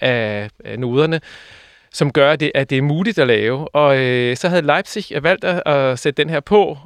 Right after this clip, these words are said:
og deres, øh, tenor dernede, øh, blev så syg lige op her til premieren, så jeg nåede ned sådan en time før generalprøven, og, øh, sang så lige dagen efter igen, altså lørdag,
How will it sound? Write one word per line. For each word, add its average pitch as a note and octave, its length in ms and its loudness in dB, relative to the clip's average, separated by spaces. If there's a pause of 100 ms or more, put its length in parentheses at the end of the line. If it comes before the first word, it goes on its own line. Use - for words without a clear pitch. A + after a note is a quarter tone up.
(120)
og D#3 120 -4
deres, C#3+ 460 0
øh, A#2+ 260 -2
tenor D3+ 340 0
dernede, C#3+ 480 -4 (100)
øh, A#2+ 240 -4
blev C3 160 -6
så C#3+ 140 -8
syg G3 340 -6 (680)
lige F#3 320 0
op C3+ 200 0
her C3+ 280 -2
til A#2+ 500 0
premieren, C3 500 0
så D3+ 120 -4
jeg D3 120 2
nåede D3+ 200 0
ned D#3+ 340 -2
sådan D3 260 -4
en C3+ 160 -4
time F3 260 -4
før C#3+ 180 0
generalprøven, C3 880 -2 (180)
og, B2+ 300 2
øh, G#2+ 440 0 (580)
sang B2 240 -6
så C3+ 120 -4
lige B2 400 -6 (400)
dagen A#2 160 -6
efter A#2 200 -6
igen, A#2+ 340 -4 (140)
altså - 240 -10
lørdag, G#2 260 -8